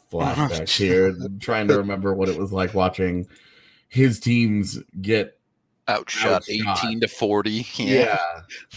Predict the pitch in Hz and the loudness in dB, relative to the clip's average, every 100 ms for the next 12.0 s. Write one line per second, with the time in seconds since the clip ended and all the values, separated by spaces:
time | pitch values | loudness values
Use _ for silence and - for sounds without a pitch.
0 | - - - _ _ _ _ - 123 147 | -18 -20 -20 _ _ _ _ -6 4 4
1 | 147 - 156 131 92 - 120 120 98 92 | 4 2 4 4 -2 -4 0 2 0 -4
2 | 107 110 101 101 - 92 82 82 80 73 | -2 0 0 -4 -6 -8 -8 -8 -8 -8
3 | 67 - - 101 98 95 87 85 57 107 | -10 -12 -4 -2 0 -2 -4 -8 -4 -4
4 | 107 - 117 113 - 175 - 185 202 247 | -4 -4 -8 -8 -12 -12 0 2 4 6
5 | 214 147 104 - 160 117 147 170 156 156 | 6 4 -6 -6 -4 -2 0 2 4 4
6 | 151 120 123 127 101 104 117 117 110 - | 4 0 0 2 0 -2 -2 -2 -4 -10
7 | _ _ _ _ _ - 123 - 90 85 | _ _ _ _ _ -10 -10 -4 -2 0
8 | 139 78 80 85 113 87 76 82 156 101 | 0 0 -2 -8 -10 -10 -6 0 0 0
9 | - 131 120 123 104 110 98 104 101 101 | -4 -4 -2 -2 -2 -2 -2 -4 -6 -4
10 | 107 98 - - 113 98 107 95 92 - | -4 -4 -6 -4 -4 -4 -4 -4 -4 -6
11 | 101 101 104 90 82 - 92 90 - | -4 2 2 2 -2 0 2 2 0